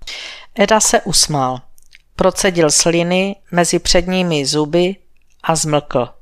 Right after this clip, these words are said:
Doutník se pomalu dostával do poslední fáze a téměř dvoucentimetrový popel odpadl tentokrát na koberec. Chameleon se zvedl. Doutník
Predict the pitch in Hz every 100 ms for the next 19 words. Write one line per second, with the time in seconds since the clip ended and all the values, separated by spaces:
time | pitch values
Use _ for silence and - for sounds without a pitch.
0 | - - - _ _ _ _ - - -
1 | - - - - _ 196 196 208 - 220
2 | 208 - 190 - 185 185 180 160 165 -
3 | 175 175 180 170 165 160 - - 190 180
4 | 165 - 143 147 - 170 170 - 160 -
5 | 165 170 180 180 - 160 170 175 196 185
6 | 196 190 - 196 180 - 151 - 170 170
7 | 156 - - - 175 185 180 165 160 170
8 | - 170 165 156 - 143 135 127 - -
9 | - _ - - - - - - - -
10 | - _ _ _ - - 196 202 202 190
11 | 185 185 165 156 143 131 131 - - -
12 | - 233 170 170 170 165 165